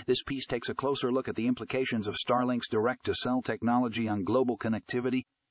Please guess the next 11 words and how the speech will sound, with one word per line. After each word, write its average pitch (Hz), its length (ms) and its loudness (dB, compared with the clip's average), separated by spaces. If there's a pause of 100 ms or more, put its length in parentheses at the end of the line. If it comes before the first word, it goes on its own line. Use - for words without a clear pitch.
From 110 300 0
bridging 131 500 4
the 123 80 4
digital 123 540 2
divide 113 540 0
to 113 120 0
enabling 117 480 2
seamless 127 460 0
communication 117 760 0
during 113 280 0
emergencies, 117 760 -2